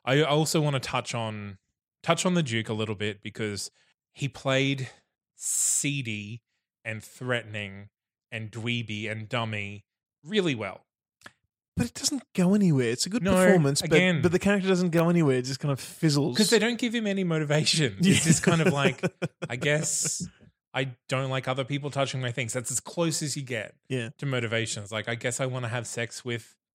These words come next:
Speaker 1: Satine, but I guess if she says no, but isn't she a prostitute? Wait, I am paying. What?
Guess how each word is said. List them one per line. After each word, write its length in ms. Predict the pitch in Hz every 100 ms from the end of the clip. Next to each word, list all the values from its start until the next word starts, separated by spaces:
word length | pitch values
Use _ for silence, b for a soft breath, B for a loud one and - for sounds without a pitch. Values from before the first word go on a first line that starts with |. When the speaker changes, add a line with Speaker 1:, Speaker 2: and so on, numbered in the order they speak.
| _ -
Speaker 1:
Satine, 840 | - - 135 131 135 131 127 127 - _ _ -
but 500 | 107 117 113 - - _ _ _ _
I 80 | 113
guess 240 | 120 117
if 100 | -
she 560 | - 123 120 120 113 107 _ _ _ _
says 280 | - 120 113
no, 240 | 123 120
but 200 | 113 117 -
isn't 380 | 120 127 120
she 260 | 117 127 123
a 80 | 113 -
prostitute? 800 | _ 123 - 120 - 127 123 120 - b b _
Wait, 160 | 123 123
I 80 | 120
am 220 | 147 156
paying. 600 | - 156 165 151 113 117 - _
What? 520 | 139 135 175 226 214